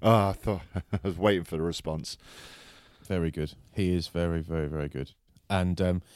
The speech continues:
Speaker 2: I
Speaker 1: So it's,
Speaker 2: wrote
Speaker 1: it's
Speaker 2: a,
Speaker 1: about
Speaker 2: uh,
Speaker 1: dogs. It's about, yeah, d-, hold on. It's just about dogs, yeah, but w-,
Speaker 2: Yeah.
Speaker 1: what it's actually, what's the plot?
Speaker 2: Uh, well, I'm only just, I'm only about three words into it, but the
Speaker 1: Okay.
Speaker 2: words I've, the three
Speaker 1: Yeah.
Speaker 2: words I've read so far are really, really
Speaker 1: Yeah,
Speaker 2: good.
Speaker 1: look, I've read, I've
Speaker 2: Hello,
Speaker 1: read,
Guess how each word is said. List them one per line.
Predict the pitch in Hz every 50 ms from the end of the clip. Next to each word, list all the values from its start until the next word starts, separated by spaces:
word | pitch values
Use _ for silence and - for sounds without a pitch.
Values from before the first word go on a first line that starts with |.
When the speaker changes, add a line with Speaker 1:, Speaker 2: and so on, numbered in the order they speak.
| - - - - - - - - - - - - - - - - -
Speaker 2:
I | 117
Speaker 1:
So | 110
it's, | - 123 120
Speaker 2:
wrote | 170 113
Speaker 1:
it's | 98 120 113
Speaker 2:
a, |
Speaker 1:
about | 113 117 117 110
Speaker 2:
uh, | 110
Speaker 1:
dogs. | 131 127 98 117 - - -
It's | - 123 -
about, | 143 - 151 - -
yeah, | - 120 101 87 80 - -
d-, | - 117
hold | 123 117 98
on. | 95 82 85 82
It's | 107 -
just | - 160 - -
about | - 143 110 -
dogs, | - 113 87 80 78 - -
yeah, | 82 78 76
but | - 92 90 - - -
w-, | - 98 92
Speaker 2:
Yeah. | 87 80 - - -
Speaker 1:
what | 101 110
it's | 104 - -
actually, | 110 - - - 92 92 92 90 - - _ _ _ _ _ _ _ _ _ _ _ _ _ _ _ _ _ _ _ _ - - - - - _ _
what's | - 104 -
the | - -
plot? | - - 110 95 82 - - - - - - - _ _ _ _ _ _ _ _ _ _ _ _ _ _ _ _ _ _
Speaker 2:
Uh, | - 107 110 107 110
well, | 117 110
I'm | 110
only | 110 104 98
just, | 85 98 90 - - -
I'm | 104 101
only | 98 95 95
about | 90 92 90 - -
three | - - 101 95 92
words | 90 90 90 82 -
into | 92 85 - - 82
it, | 82 - -
but | - 92
the | 90 98
Speaker 1:
Okay. | 101 104
Speaker 2:
words | 101 95 87 - 101
I've, | 92 78 - -
the | 98 95
three | 85 87 117
Speaker 1:
Yeah. | 110 104
Speaker 2:
words | 107 104 101 -
I've | 95 101
read | 98 87
so | - - 92 95
far | - - 101 95 95 95 95 -
are | 87 85 85 85
really, | 90 92 87 90
really | 85 90 87 78
Speaker 1:
Yeah, | 139 135 127 -
Speaker 2:
good. | - -
Speaker 1:
look, | 147 139 - -
I've | 143 139 117
read, | 123 113 98 -
I've | - 117 123
Speaker 2:
Hello, | 113 110 104 98
Speaker 1:
read, | 98